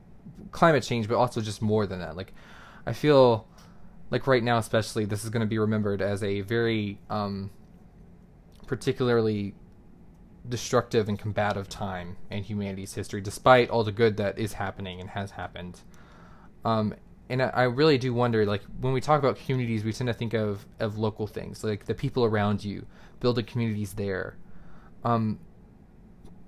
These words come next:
but I think it's also important that we kind of acknowledge the need for building a, a global community or a countrywide community where we recognize each other not as, like, as, you know, American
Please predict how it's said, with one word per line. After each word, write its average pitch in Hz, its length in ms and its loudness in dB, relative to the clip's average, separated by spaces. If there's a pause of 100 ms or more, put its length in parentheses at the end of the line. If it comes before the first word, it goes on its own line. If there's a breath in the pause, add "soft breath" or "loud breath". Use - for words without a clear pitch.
(280)
but 151 120 4
I 135 80 2
think 196 220 2
it's - 100 0
also 135 240 0
important 123 440 -2
that 117 120 -2
we 117 120 -4
kind 147 240 -2
of 113 200 -2 (100)
acknowledge 113 840 -2 (540)
the 120 120 0
need 117 520 0
for 117 160 -4
building 113 520 -2
a, 110 380 -2
a 110 140 -2
global 110 800 0
community 110 320 -2
or 98 100 0
a 107 60 -2
countrywide 110 640 -2
community 95 520 -8 (460 loud breath)
where 123 160 2
we 123 160 2
recognize 127 560 0
each 110 160 -6
other 113 180 2
not 117 200 2
as, 110 180 0
like, 101 260 -4 (480 loud breath)
as, 107 600 -2 (1200)
you 113 120 -2
know, 101 280 0
American 104 760 0